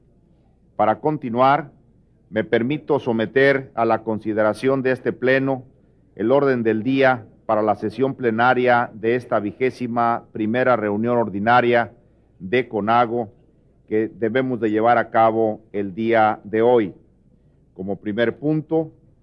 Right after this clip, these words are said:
les proponemos a esta asamblea la, eh,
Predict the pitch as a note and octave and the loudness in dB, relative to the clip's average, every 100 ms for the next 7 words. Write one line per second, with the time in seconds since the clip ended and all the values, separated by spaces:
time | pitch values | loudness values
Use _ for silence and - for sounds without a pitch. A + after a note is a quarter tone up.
0 | _ _ _ - F#2+ F#2+ A2+ G#2 B2 C#3+ | _ _ _ -14 -12 -8 -8 -4 -4 -2
1 | D3 C#3+ C#3 - _ _ _ _ _ _ | -2 -4 -6 -10 _ _ _ _ _ _
2 | _ _ _ G#2+ B2 B2 C3 A2 G#2+ G#2+ | _ _ _ -4 -4 -4 -6 -6 -6 -4
3 | B2+ C3+ C3+ - _ _ _ _ _ _ | 0 0 0 -4 _ _ _ _ _ _
4 | _ _ G2 A2+ A#2+ A#2+ A#2+ - A#2+ A2 | _ _ -4 0 2 2 0 -4 -6 -4
5 | A2 G#2+ | -2 -4